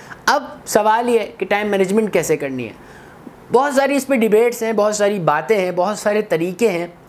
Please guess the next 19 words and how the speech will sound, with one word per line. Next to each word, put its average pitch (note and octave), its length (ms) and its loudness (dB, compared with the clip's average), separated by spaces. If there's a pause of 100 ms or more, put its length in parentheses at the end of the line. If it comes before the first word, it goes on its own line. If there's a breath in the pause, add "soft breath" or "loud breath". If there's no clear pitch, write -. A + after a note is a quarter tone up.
(100)
जिसमें A#3 320 2
हम A#3+ 140 0
time G#3 220 0
management, F#3+ 420 0
जिस F3+ 200 -4
तरीके G#3 320 2
से G#3+ 80 0
हम G3 100 0
time F3 240 0
management D#3+ 420 -2
कर C#3 100 2
सकते B2+ 320 -8
हैं। B2+ 100 -16 (160)
I F#3+ 140 0
remember A#3+ 260 2
एक, A#3 200 0
बस G#3 220 0
एक E3+ 160 -6
बात E3 280 -2